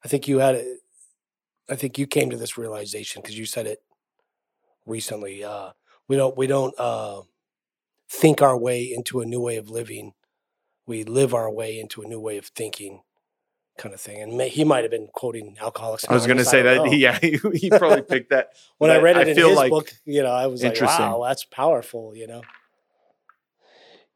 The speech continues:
Speaker 1: Yeah, so that's a very, uh, you know, it's, uh, and, uh, and again, it, it really pushes to the mysteriousness of life, really.
Speaker 2: Mm-hmm.
Speaker 1: 'Cause why does one person awaken,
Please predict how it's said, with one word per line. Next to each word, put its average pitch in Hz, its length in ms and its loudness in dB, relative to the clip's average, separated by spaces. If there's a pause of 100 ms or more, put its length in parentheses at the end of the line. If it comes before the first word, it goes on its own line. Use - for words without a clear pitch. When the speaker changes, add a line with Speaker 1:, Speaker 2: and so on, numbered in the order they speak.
(260)
Speaker 1:
Yeah, 131 400 4
so - 160 -8
that's 151 220 4
a 139 60 -2
very, 131 340 0
uh, 139 160 -14
you 147 160 -6
know, 127 140 -2
it's, 120 240 -8
uh, 131 200 -6
and, 131 120 -2
uh, 123 40 -6
and 120 380 -8
again, 143 320 2
it, 123 220 0
it 131 180 -8
really 127 460 -4 (1400)
pushes 147 300 -4
to 143 100 -2
the 127 80 -2
mysteriousness 131 880 0
of 104 140 -10
life, 107 400 -8
really. 110 500 -10
Speaker 2:
Mm-hmm. 101 260 -8 (120)
Speaker 1:
'Cause 113 120 -14
why 135 200 4
does 135 360 0 (160)
one 123 240 -2
person 127 540 -6
awaken, 120 680 -4